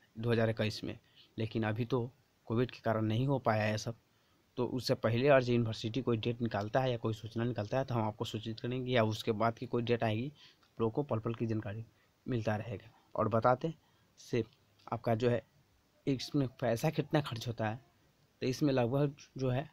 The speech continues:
हज़ार बारह सौ के आसपास आपका पैसा खर्च होगा टोटल एग्जाम फॉर्म फिलअप करने में, रजिस्ट्रेशन फॉर्म फिलअप करने में और एडमिट कार्ड तक के लगभग हज़ार बारह सौ से पन्द्रह सौ, यानी कि पन्द्रह सौ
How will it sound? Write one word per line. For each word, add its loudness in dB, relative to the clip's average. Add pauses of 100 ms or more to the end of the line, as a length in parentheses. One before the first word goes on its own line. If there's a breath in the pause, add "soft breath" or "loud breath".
(120)
हज़ार 6
बारह 6
सौ -2
के 2
आसपास 0
आपका -4
पैसा -4 (360 soft breath)
खर्च -4
होगा 0 (280)
टोटल 0
एग्जाम 0
फॉर्म 0
फिलअप -2
करने -2
में, -2
रजिस्ट्रेशन -4
फॉर्म -2
फिलअप -6
करने -4
में -4 (440 soft breath)
और 0
एडमिट -2
कार्ड -2
तक -8 (120)
के -4 (1200)
लगभग 6
हज़ार 4
बारह 4
सौ 0
से -2
पन्द्रह 2
सौ, 0
यानी -2
कि -2
पन्द्रह 2
सौ 2